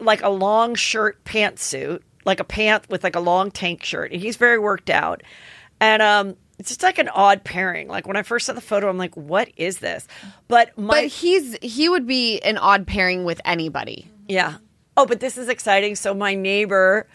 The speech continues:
Speaker 1: she lives across the street from me, and she called me when I was on the road, and she goes, "Did you tell Jason Oppenheim about my house? Don't you know them?" And I go, "No, I've interviewed a bunch of the girls from Selling Sunset, but I don't know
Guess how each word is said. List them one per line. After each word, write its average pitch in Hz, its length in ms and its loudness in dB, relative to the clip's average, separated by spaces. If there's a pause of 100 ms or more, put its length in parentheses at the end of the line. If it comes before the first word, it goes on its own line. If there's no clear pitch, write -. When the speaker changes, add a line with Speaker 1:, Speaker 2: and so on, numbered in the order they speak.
(300)
Speaker 1:
she 202 580 -2
lives 185 200 -4
across 190 260 2
the - 60 -4
street - 320 -4
from 170 160 -10
me, 170 320 -4 (100)
and 175 180 -4
she 180 520 -2 (100)
called 220 320 4
me 175 420 -4
when 175 140 -6
I 170 60 -2
was 170 100 -6
on 175 100 -4
the 170 80 -6
road, 190 220 -2
and 170 100 -6
she - 140 -8
goes, 170 440 -4 (680)
"Did 262 240 2
you 240 320 0
tell 339 240 4
Jason 214 580 0
Oppenheim 254 680 0
about 180 340 2
my 160 160 0
house? 156 580 -2 (160)
Don't 208 180 -2
you 214 80 -6
know 180 240 0
them?" 277 300 2 (400)
And 208 100 0
I 202 80 2
go, 190 260 2
"No, 262 200 0
I've 202 180 4
interviewed 208 380 -2
a 180 40 0
bunch 190 220 0
of 170 60 -6
the 165 60 -8
girls 247 400 4
from 160 180 -10
Selling 160 260 -2
Sunset, 156 320 -6
but - 120 -4
I 180 100 4
don't 208 180 -4
know 170 360 0